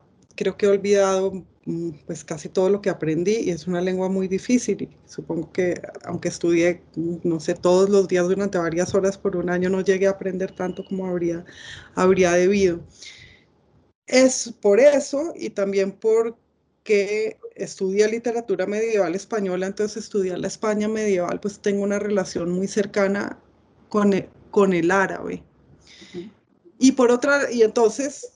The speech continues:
Speaker 1: bueno, eso me llevó a tener una relación con, con el Islam, y en un momento de mi vida quise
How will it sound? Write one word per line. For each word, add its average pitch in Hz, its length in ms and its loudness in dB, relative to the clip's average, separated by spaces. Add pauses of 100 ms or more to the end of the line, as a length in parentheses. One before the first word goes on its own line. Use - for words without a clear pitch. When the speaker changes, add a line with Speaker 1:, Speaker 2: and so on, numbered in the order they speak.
Speaker 1:
bueno, 156 320 -8
eso 196 220 -4
me 233 120 0
llevó 214 300 6
a 254 120 2
tener 196 200 -2
una 185 180 -4
relación 196 640 -6 (140)
con, 190 540 -4
con 196 200 2
el 185 140 -2
Islam, 165 520 -4 (240)
y 160 600 -6 (220)
en 180 160 -2
un 175 80 0
momento 196 720 2
de 190 340 -2
mi 185 200 -4
vida 165 440 -2 (320)
quise 180 640 -2